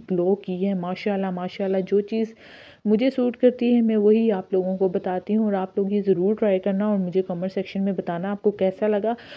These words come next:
और जब आप दस मिनट गुजर जाएंगे, तो आपने इस तरह हल्के हाथ से मसाज करनी है अपनी स्किन की,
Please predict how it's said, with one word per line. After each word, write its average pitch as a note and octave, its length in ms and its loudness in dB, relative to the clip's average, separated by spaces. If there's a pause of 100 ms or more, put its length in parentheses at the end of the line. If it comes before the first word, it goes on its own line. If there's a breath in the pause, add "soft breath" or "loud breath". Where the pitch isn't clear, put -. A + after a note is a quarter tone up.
(140 loud breath)
और A#3+ 160 8
जब B3+ 200 4
आप B3 280 4 (180)
दस G#3 220 2
मिनट G3+ 240 2
गुजर F#3+ 240 2
जाएंगे, G3 340 0
तो G3+ 140 -2
आपने F#3+ 300 -4
इस - 160 -8
तरह G#3 240 -2
हल्के G#3 260 0
हाथ F#3+ 220 0
से G3 200 -2
मसाज F#3+ 480 -4
करनी G#3 340 2
है G#3 120 0
अपनी G3 220 -4
स्किन G3+ 360 -2
की, B3 220 -6